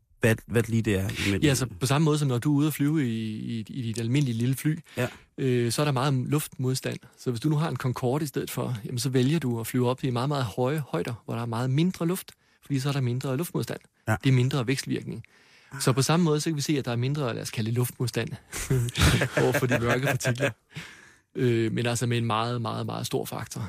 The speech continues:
Speaker 2: Ikke
Speaker 1: Mm.
Speaker 2: bare den lille faktor, som det er her ved at bevæge sig op i atmosfæren, men en meget, meget, meget, meget stor forskel.
Speaker 1: Og det er jo ikke fordi, at, øh, det er sådan, der er helt vildt lidt af det her mørke stof. Hvis man kigger på, øh, går ind på internettet, bare ja, og gør det, øh,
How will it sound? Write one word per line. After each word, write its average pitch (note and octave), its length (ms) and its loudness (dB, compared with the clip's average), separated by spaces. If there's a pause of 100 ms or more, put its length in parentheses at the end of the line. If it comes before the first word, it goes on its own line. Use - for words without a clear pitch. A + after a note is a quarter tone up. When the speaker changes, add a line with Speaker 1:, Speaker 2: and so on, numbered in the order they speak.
Speaker 2:
Ikke B2+ 140 4
Speaker 1:
Mm. B2 40 6
Speaker 2:
bare A#2 140 4
den A#2 100 -2
lille A#2 220 0
faktor, A#2 320 -6
som A#2 140 -6
det A2 120 -6
er A2+ 60 -4
her A2 200 -4
ved A#2 100 -2
at A2+ 80 -2
bevæge A2+ 260 -4
sig B2 140 -4
op A#2 80 -4
i A#2+ 40 0
atmosfæren, A#2 520 0
men A2 260 -4
en A2+ 140 -6
meget, A2+ 260 2
meget, G#2+ 180 -4
meget, G#2 180 -6
meget G#2+ 180 -6
stor - 160 -4
forskel. A#2 400 -6 (360)
Speaker 1:
Og - 140 4
det C#3 80 4
er C3+ 40 6
jo C#3+ 60 6
ikke E3+ 180 2
fordi, E3+ 480 0 (180)
at, A#2 280 -2
øh, A2 60 4 (460)
det F2 200 -4
er A2+ 40 2
sådan, A2 220 0
der A2+ 100 -2
er F#2+ 180 0
helt G2 300 -4
vildt G#2 240 -6
lidt G2+ 300 0 (100)
af G2+ 100 0
det F#2 100 -2
her F2 180 0
mørke E2 280 -4
stof. E2 200 -6
Hvis A#2 140 0
man C3 100 6
kigger E3 240 2
på, A2+ 440 4
øh, F#2+ 160 2 (400)
går C3+ 80 -2
ind C#3+ 80 0
på D#3+ 60 -2
internettet, C#3+ 460 -2 (260)
bare A2+ 200 0
ja, F#2+ 140 0 (280)
og G2+ 80 -6
gør A2 140 0
det, G2 200 -2 (200)
øh, F#2 440 -2